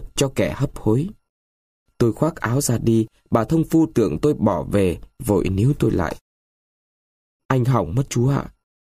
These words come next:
chú gắng ở đây đêm nay, nhà chẳng có ai đỡ đần chị bảo, một mình chị, chị sợ lắm."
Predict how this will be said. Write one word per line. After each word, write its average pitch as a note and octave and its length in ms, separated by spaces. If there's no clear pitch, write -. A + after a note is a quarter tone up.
chú D3+ 140
gắng D3 260
ở B2+ 100
đây B2+ 240
đêm B2 200
nay, C3+ 280
nhà A2 220
chẳng - 300
có - 120
ai B2+ 200
đỡ A2+ 200
đần A#2 240
chị - 200
bảo, D#2 360
một - 220
mình F2 200
chị, - 260
chị - 180
sợ - 360
lắm." C#3 240